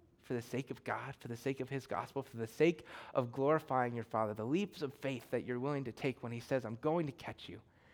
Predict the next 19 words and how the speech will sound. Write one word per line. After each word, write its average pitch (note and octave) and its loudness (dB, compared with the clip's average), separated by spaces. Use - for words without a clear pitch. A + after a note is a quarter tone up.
that A2+ -2
he C#3+ 8
is F#3 4
going E3 4
to C3+ -2
be A#2+ -6
glorified B2 -2
in G#2+ -8
those G#2+ -8
things A2 -6
when G#2+ -6
you G#2+ -6
do E3 0
jump. - -8
When A#2 0
you A#2 0
trust - 8
in A#2+ -2
him A2 -8